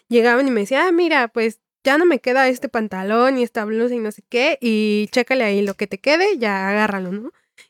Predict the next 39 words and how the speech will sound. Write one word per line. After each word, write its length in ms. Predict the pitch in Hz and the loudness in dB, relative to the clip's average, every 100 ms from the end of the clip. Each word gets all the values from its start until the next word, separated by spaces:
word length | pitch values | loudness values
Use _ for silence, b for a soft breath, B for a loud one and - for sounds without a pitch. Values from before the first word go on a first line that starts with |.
| - | -2
Y 80 | |
era, 100 | 262 254 | 0 2
era 200 | 269 320 | 4 4
muy 160 | 294 | 2
común 300 | 285 277 277 | 0 0 2
hacer 300 | 269 262 262 | 0 2 2
eso 220 | 277 294 262 | 2 0 -2
entre 240 | 233 202 | 0 -2
nosotros, 560 | 202 202 330 285 233 226 | -4 -4 -4 -2 -4 -2
¿no? 180 | 269 302 | -2 -2
También 300 | 254 247 254 | 0 2 2
en 60 | |
los 160 | 269 247 | 0 -2
uniformes, 560 | 220 208 277 311 277 233 | -4 -6 -4 -2 -2 -2
incluso, 460 | 226 220 269 277 | -6 -6 -4 -2
de 120 | 214 208 | -2 -4
pronto 260 | 220 226 | -6 -4
era 120 | 226 | -4
como, 240 | 220 220 220 | -4 -2 0
"Ah, 140 | 330 | 4
mira, 200 | 339 339 | 4 4
yo 100 | 311 302 | 2 0
también 320 | 311 285 269 | 0 0 -2
fui 400 | - 254 254 262 | 2 2 4 4
en 280 | 254 226 214 | 4 2 0
secundaria 580 | 214 214 208 214 220 | -2 -2 -2 0 0
diurna, 440 | 214 220 214 208 185 | 0 -2 -2 -4 -8
¿no? 160 | 208 | -6
Y 260 | 339 240 208 _ _ _ - | -4 -4 -6 _ _ _ -6
aquí 200 | 208 254 | 0 0
está 200 | - 247 | 2 2
el 80 | 247 | 4
uniforme 480 | 233 - 214 214 | 2 0 -4 -4
gris, 280 | 208 196 196 | -4 -6 -6
a 80 | 185 | -6
ver, 120 | 190 - | -8 -6
pruébatelo, 520 | - 214 202 190 190 185 | -2 0 0 -4 -6 -4
mídetelo", 400 | 190 190 190 | -6 -6 -10
¿no? 100 | 185 | -14